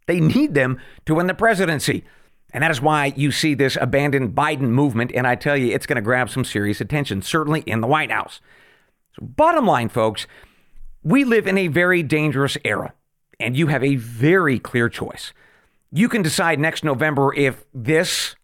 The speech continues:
is the America that you deserve, or if you and your ancestors have fought for something else.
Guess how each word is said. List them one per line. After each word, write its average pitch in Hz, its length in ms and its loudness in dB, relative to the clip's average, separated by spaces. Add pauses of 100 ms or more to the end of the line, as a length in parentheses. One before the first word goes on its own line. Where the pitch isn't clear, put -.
(220)
is 143 280 -2
the 139 100 2
America 143 500 0
that 131 120 -2
you 135 180 0
deserve, 127 400 0
or 170 440 2 (360)
if 175 320 -2
you 190 400 0 (240)
and 160 140 -2
your 165 180 0
ancestors 131 760 0
have 139 260 -2
fought 175 420 0 (160)
for 151 220 -2
something 120 560 -2
else. - 380 -10